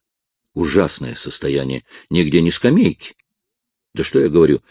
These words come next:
нет даже приличного камня, чтобы посидеть. Те наверху определенно прекратили подачу кислорода. Уже полминуты, как я ограничиваю дыхание, чтобы не случилось беды.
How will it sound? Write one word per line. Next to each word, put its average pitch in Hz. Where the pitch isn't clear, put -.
нет 98
даже 95
приличного 107
камня, 95
чтобы 71
посидеть. -
Те 113
наверху 113
определенно 104
прекратили 107
подачу 92
кислорода. 87
Уже 101
полминуты, 117
как 113
я 113
ограничиваю 107
дыхание, 113
чтобы 98
не 107
случилось 113
беды. 104